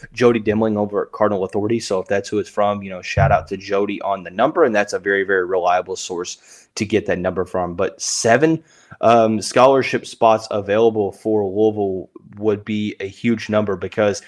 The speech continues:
it allows you to continue to address depth. It allows you to continue to, uh, possibly add starting level players into the mix. But what are the biggest needs moving forward? Obviously, Louisville has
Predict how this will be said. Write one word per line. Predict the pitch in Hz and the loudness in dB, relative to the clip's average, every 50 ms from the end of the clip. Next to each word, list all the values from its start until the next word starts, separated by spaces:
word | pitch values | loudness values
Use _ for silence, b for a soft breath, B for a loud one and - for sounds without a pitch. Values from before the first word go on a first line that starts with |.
| B B B B - | B B B B 2
it | 113 113 | 2 2
allows | 107 101 101 101 104 110 107 107 107 | 4 6 6 6 6 6 4 0 -4
you | 110 107 | -4 -6
to | 107 - - 120 107 | -6 -6 -6 -6 -6
continue | 110 - 107 104 104 - - - 120 117 120 117 110 107 104 101 | -6 -6 -6 -6 -6 -8 -4 -2 -2 0 0 0 0 0 -2 -2
to | - - - 107 104 101 101 - B B B B B - | -6 -6 -4 -2 -2 -2 -4 -6 B B B B B -4
address | - 104 104 107 110 104 98 101 98 - | -2 -2 -2 0 2 2 2 2 0 -2
depth. | - 104 104 104 107 98 90 - - - _ - | -8 -12 -2 0 2 2 2 0 -4 -12 _ -6
It | 90 90 90 | -4 -2 0
allows | 98 98 98 101 104 107 104 107 | 2 2 4 4 4 2 0 -2
you | 110 107 | -6 -6
to | 104 - - 117 107 | -6 -6 -8 -8 -8
continue | - - 110 107 104 - - - 120 120 120 113 107 107 101 | -6 -4 -6 -4 -4 -6 -4 -2 0 0 0 0 0 -2 -4
to, | - - - 110 107 104 104 98 b b b b b b b _ - | -6 -6 -2 -2 0 0 0 -2 b b b b b b b _ 2
uh, | 101 98 | 2 2
possibly | - - 104 104 117 120 - 131 127 - - | 2 2 4 4 4 4 4 0 0 0 2
add | 101 107 113 120 110 | 4 4 4 4 2
starting | - - - 120 104 110 117 123 120 | -2 -2 0 2 4 4 4 2 2
level | 113 113 117 123 113 | 0 2 2 0 -2
players | 110 - 113 120 123 120 117 110 110 - | -2 0 0 2 2 2 2 0 -2 -6
into | 110 113 113 113 107 - - 123 | -6 -4 -4 -4 -6 -4 -4 -4
the | 113 117 | -4 -2
mix. | 113 123 147 139 101 - - - - - - 123 | -2 -2 0 -2 -2 -4 -8 -12 -12 -12 -14 -8
But | 120 120 147 139 139 | -2 0 0 2 4
what | 127 156 170 - - | 6 6 6 6 6
are | 143 160 175 175 | 4 4 4 2
the | 160 147 160 | 0 -4 -8
biggest | 147 120 143 151 151 156 - - 123 | -4 -2 0 0 0 0 -2 -2 -4
needs | 123 135 147 156 131 110 | -4 -4 -4 -6 -6 -4
moving | 110 117 120 117 123 117 | -2 -2 0 0 -2 -4
forward? | - - 147 165 165 120 85 - - B B B B B B | -2 0 2 2 2 0 -2 -6 -10 B B B B B B
Obviously, | - 127 160 202 208 - - 208 196 | 0 0 0 0 -4 -8 -6 -6 -4
Louisville | 156 127 139 165 180 - 202 156 | -2 4 4 4 6 6 2 0
has | 131 135 143 151 151 151 143 - - _ - - | 2 2 4 4 4 4 2 -2 -8 _ -20 -20